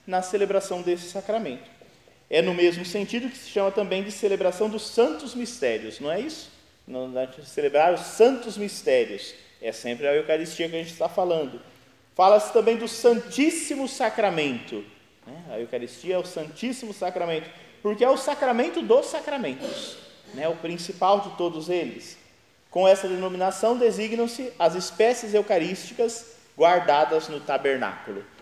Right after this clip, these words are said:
Então, quando a gente vai falar da Eucaristia que fica guardada no sacrário, no tabernáculo,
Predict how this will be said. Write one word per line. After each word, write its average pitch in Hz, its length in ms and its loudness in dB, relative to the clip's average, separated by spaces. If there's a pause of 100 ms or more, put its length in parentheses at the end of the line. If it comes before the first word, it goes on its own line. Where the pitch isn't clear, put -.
(140)
Então, 123 200 -6
quando 139 140 -2
a - 20 -2
gente 135 120 -6
vai 135 140 4
falar 135 760 0
da 131 120 2
Eucaristia 139 440 -4
que 139 80 -20
fica 131 220 -8
guardada 127 500 0
no 147 280 -8
sacrário, 214 560 -6
no 190 100 -12
tabernáculo, 165 680 -8